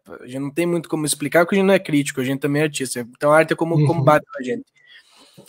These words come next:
Speaker 1: E eu consegui ficar impactado, ah, com a arte dele apenas, ah, e principalmente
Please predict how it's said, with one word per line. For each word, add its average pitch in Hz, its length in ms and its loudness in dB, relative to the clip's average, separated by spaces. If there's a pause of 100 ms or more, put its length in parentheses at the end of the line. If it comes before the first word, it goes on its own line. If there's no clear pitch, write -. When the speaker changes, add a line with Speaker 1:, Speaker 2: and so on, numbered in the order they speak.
(260)
Speaker 1:
E 175 40 2
eu 190 80 10
consegui 220 300 6
ficar 226 160 2
impactado, 202 800 2 (260)
ah, 147 100 2
com 180 200 -2
a 175 80 4
arte 175 180 -2
dele 180 420 0
apenas, 190 1400 2
ah, 156 720 0 (260)
e 151 120 -10
principalmente 175 920 -2